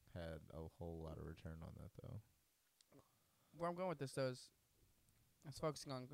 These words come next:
Speaker 2: shout out Mister Beast for sure. Crazy. But, like, <laughs> I was, I was focusing on Carl, just the fact, like, he's built this strong-ass community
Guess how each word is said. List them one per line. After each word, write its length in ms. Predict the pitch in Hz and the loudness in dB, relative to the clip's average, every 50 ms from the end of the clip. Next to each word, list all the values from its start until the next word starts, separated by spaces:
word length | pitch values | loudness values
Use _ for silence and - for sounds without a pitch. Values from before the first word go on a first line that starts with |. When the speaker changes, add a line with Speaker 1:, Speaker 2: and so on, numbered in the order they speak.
| 139 139 | -6 0
Speaker 2:
shout 220 | - - 185 185 | 6 10 10 12
out 100 | 175 151 | 12 10
Mister 200 | 139 135 - - 120 | 10 6 4 2 0
Beast 220 | 127 120 113 - | 0 -2 -2 -4
for 100 | - 120 | -8 -10
sure. 300 | - - 120 104 98 113 - - - - - | -8 -6 -6 -6 -6 -8 -8 -10 -10 -8 -2
Crazy. 340 | - 143 131 120 120 - - - | 2 2 2 2 0 -4 -4 0
But, 140 | 147 160 156 | 2 4 6
like, 220 | 170 170 147 - 143 | 8 8 6 6 4
<laughs> 60 | 131 | 6
I 40 | 147 | 6
was, 140 | 175 156 147 - - | 6 6 6 10 12
I 100 | 180 175 | 12 12
was 80 | 160 147 | 12 12
focusing 320 | - 180 185 175 - - 156 | 10 6 6 6 4 2 0
on 100 | 147 127 | 0 2
Carl, 320 | - - 147 139 131 127 123 | 6 8 10 10 10 10 8
just 160 | 127 135 - | 6 2 0
the 60 | - - | -4 0
fact, 280 | - 131 131 131 127 - | 4 6 6 6 4 2
like, 120 | - 135 | -4 -4
he's 140 | 139 139 135 | -4 -4 -2
built 220 | - - 147 147 | 0 0 0 2
this 120 | - 143 - | 0 -2 -2
strong-ass 380 | - - 135 139 135 135 131 - | 0 2 2 4 4 4 2 2
community 460 | - 135 131 131 135 135 139 139 - | -2 -6 -6 -4 -4 -4 -4 -6 -6